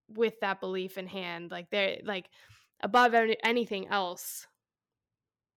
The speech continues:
they have the church, and that's, like, they're putting that before everything else. They're putting their fundamentalist beliefs before everything else, even their family, even their selves at the, you know, toward the end.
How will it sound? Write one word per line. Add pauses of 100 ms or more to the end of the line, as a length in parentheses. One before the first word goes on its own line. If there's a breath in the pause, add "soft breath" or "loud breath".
(200)
they
have
the
church,
and
that's,
like,
they're
putting
that
before
everything
else.
They're
putting
their
fundamentalist
beliefs
before
everything
else, (600)
even
their
family,
even
their
selves
at
the,
you
know,
toward
the
end.